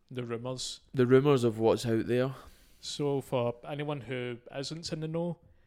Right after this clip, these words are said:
Speaker 1: I believe it was Nick Hausman, one of the Dirt Sheet journalists, he let slip that there was an incident with Chris Jericho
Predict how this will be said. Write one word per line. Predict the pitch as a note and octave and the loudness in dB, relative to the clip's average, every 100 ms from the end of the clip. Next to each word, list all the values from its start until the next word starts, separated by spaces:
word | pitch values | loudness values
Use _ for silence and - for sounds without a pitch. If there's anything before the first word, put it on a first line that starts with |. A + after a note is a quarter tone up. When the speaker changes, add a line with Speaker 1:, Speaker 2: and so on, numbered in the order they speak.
| _ | _
Speaker 1:
I | C#3 | -10
believe | - D3+ D#3 | -4 -2 0
it | D#3+ - | -2 -2
was | C#3+ B2+ - | -4 -4 -6
Nick | - - | -12 -14
Hausman, | - C3 C3 - D3 D3+ C#3+ - | -10 -8 -8 -8 -8 -8 -10 -8
one | A#2+ A#2 | -8 -8
of | A2 - | -12 -14
the | B2 - - _ | -14 -14 -16 _
Dirt | A#2+ A#2+ | -10 -10
Sheet | - D3 | -10 -12
journalists, | D#3 D3 D3 D3+ - - | -8 -8 -6 -8 -8 -10
he | - C#3+ C3+ C#3 C3+ A#2+ | -10 -8 -6 -6 -8 -10
let | - - | -12 -12
slip | - - A#2 - - | -10 -8 -8 -10 -12
that | A#2+ - - - | -12 -12 -14 -10
there | A#2+ | -8
was | A#2+ - | -8 -10
an | A2+ | -10
incident | A#2 - C#3 C3+ | -10 -10 -12 -12
with | B2 A#2 - | -10 -12 -12
Chris | - C3+ | -8 -8
Jericho | - A#2 A#2 - C3 C3 | -6 -6 -8 -8 -6 -6